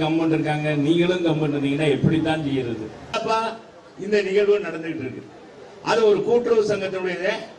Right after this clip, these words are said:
மொத்த விற்பனை பண்ண சாலையில இன்னைக்கு இது மூன்றாவது பல்க் நம்ம திறக்கிறது. கூட்டுறவு சங்கம் மூலமாக இதுவரைக்கும் நாங்க வந்து பாத்தீங்கன்னா இருபத்தெட்டு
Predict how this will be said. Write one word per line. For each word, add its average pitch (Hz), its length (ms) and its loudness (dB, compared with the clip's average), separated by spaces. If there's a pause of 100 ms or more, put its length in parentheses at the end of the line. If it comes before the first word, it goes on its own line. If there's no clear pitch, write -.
(260)
மொத்த 190 280 0
விற்பனை 190 360 0
பண்ண 160 220 0
சாலையில 156 540 -2 (600)
இன்னைக்கு 185 460 2
இது 208 400 2 (100)
மூன்றாவது 196 600 0
பல்க் 160 240 -4 (240)
நம்ம 156 200 -2
திறக்கிறது. 147 540 -2 (760)
கூட்டுறவு 247 360 4
சங்கம் 214 300 0
மூலமாக 190 440 -2 (500)
இதுவரைக்கும் 208 520 2
நாங்க 180 200 -6
வந்து 170 220 -6
பாத்தீங்கன்னா 165 440 -4
இருபத்தெட்டு 190 800 0